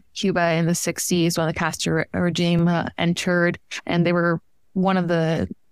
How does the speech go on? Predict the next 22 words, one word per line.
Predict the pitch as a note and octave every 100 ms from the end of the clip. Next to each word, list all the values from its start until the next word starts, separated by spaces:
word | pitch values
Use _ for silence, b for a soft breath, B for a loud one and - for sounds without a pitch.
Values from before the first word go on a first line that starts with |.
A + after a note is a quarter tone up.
| -
fortunate | F#3+ F3 - E3+ F3+
ones, | E3+ E3 D#3+ F3+
some | F#3+
of | F3+
the |
fortunate | - F3 - F3
ones | G3 E3 F3+
that | -
were | E3
able | - D#3+ E3+
to | - F3+
get | - D#3+
out | E3 -
at | E3 -
that | - -
time | - E3 E3
before | - F#3
things | F3+ D#3+ D#3+
got | - E3+
a | E3+
lot | D#3 -
worse. | F3 E3 E3 E3